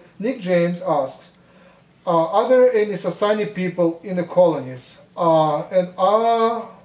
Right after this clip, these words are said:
considered to be highly ascended compared to Yagiel?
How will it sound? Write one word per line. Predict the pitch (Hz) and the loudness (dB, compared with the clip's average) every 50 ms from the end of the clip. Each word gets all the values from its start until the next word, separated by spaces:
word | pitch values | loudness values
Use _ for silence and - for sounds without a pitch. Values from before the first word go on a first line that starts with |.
| _ _ _ _ _ _ _ _ _ _ _ _ _ _ - | _ _ _ _ _ _ _ _ _ _ _ _ _ _ -10
considered | 185 185 175 - - 220 214 208 202 196 185 170 - - | -10 -8 -8 -8 -6 -6 -4 -2 -2 -2 -2 -4 -6 -10
to | 185 | -10
be | 170 156 185 185 185 180 175 175 - - - - _ | -10 -8 -6 -4 -4 -4 -6 -6 -10 -18 -20 -20 _
highly | - - 196 208 214 226 254 | -8 -2 2 2 2 4 4
ascended | 233 185 160 - - 214 208 202 196 175 - | 2 2 0 0 -2 -4 -4 -2 -4 -6 -2
compared | - 180 165 - 175 180 185 180 175 165 160 - - | -2 -2 -2 0 0 2 2 2 2 2 -2 -6 -12
to | - - 185 180 170 | -18 -12 -6 -4 0
Yagiel? | 170 165 151 151 156 165 156 147 135 139 147 - | 0 0 0 0 0 2 2 4 2 2 0 -4